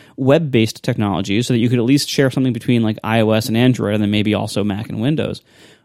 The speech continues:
But, like, the reason those are so powerful, the reason why everyone makes their apps out of Electron now, is not because Electron apps are good. They're not. <laughs> It's, it's not because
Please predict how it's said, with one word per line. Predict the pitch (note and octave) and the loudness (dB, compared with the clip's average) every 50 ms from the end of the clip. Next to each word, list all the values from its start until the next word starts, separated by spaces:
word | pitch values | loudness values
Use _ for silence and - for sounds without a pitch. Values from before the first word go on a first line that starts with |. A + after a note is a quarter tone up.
| _ _ | _ _
But, | C#3+ B2 - - _ _ _ _ _ - | 0 0 0 0 _ _ _ _ _ -2
like, | B2+ B2+ A#2 - - _ _ _ _ _ _ _ _ _ _ _ _ _ | 0 0 0 0 -4 _ _ _ _ _ _ _ _ _ _ _ _ _
the | - C3+ C3+ D#3 | -16 -2 0 2
reason | C#3+ C3+ D3 F3 G#3 G3 G#3+ F#3 | 4 4 2 2 4 2 2 4
those | D#3+ D3 D3 E3 D3+ | 4 6 4 4 4
are | C#3+ | 0
so | B2+ - - C3 | -2 0 0 -2
powerful, | B2 - - B2 D3+ D3+ - - D2 C2 - - | -2 0 -2 0 0 0 0 -2 -6 -6 -6 -6
the | B2+ B2+ B2 | -4 -2 2
reason | C3 D#3 E3+ E3+ D#3 | 2 4 4 4 4
why | D3+ D3 C3+ | 2 2 2
everyone | C3+ C3 C#3+ C3 A#2 | 2 2 2 4 4
makes | A2+ B2 A#2+ - | 2 2 0 0
their | - A2+ | -2 -2
apps | G#2 A2+ C3 C3 | 0 0 0 0
out | - G#2+ G#2+ | 0 -2 -2
of | G2 | -2
Electron | G2 G2 B2+ C3 - - E2+ E2 - - | -4 -4 -6 -6 -6 -10 -10 -8 -8 -8
now, | D#2+ - G#1+ - - _ _ - - _ _ _ | -8 -8 -10 -10 -12 _ _ -20 -20 _ _ _
is | - C#3+ B2 | -2 2 2
not | C3+ D3+ E3+ | 2 2 2
because | - D#3 C#3+ - B2+ | 0 -4 -2 0 0
Electron | A2 A2 A#2+ C3 - - B2 | 2 2 0 -2 -2 -2 -2
apps | A2+ A2 - - | -2 -2 -2 -6
are | F#2 | -10
good. | - - B2+ A#2 F#2+ F2 G#2+ C3+ - _ | -4 -2 0 0 0 -2 -4 -6 -12 _
They're | - G2+ F#2+ | -8 -4 -2
not. | G#2 A#2 G#2+ F2+ G#2 A#2+ - _ _ _ _ _ _ _ | 0 0 0 -2 -4 -6 -8 _ _ _ _ _ _ _
<laughs> | - D#3 - - | -4 -2 2 2
It's, | F3 D#3 D3+ - F3 - - - - G3 - | 4 4 4 2 2 0 -2 -8 -8 -4 0
it's | - E3 - | 0 0 4
not | - E3 F3+ G3 F3+ | 4 4 4 4 2
because | G3+ - - F3+ E3 C#3+ | 0 2 4 4 4 4